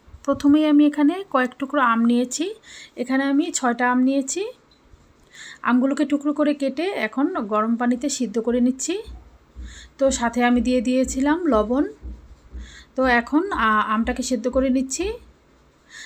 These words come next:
তো আপনারা কিন্তু আস্ত আমও এভাবে সিদ্ধ করে নিতে পারবেন, কোনো সমস্যা নেই,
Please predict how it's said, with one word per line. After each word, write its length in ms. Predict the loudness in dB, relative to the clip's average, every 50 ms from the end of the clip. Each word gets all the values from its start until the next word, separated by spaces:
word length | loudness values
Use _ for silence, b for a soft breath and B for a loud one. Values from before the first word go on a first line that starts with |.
| B B 2
তো 60 | 2
আপনারা 320 | 2 4 2 2 0 2
কিন্তু 200 | 2 2 2 2
আস্ত 340 | 2 2 2 0 -2 -2 0
আমও 320 | 2 2 2 2 2 2
এভাবে 260 | 0 0 0 0 -2 -2
সিদ্ধ 260 | -2 -4 -2 -2 -2
করে 200 | 0 2 2 2
নিতে 220 | 2 0 0 0
পারবেন, 380 | -2 -2 -2 0 0 0 -2 0
কোনো 200 | 0 0 0 0
সমস্যা 380 | -2 -2 -4 -4 -4 -2 -2
নেই, 240 | 0 0 -2 -4 -10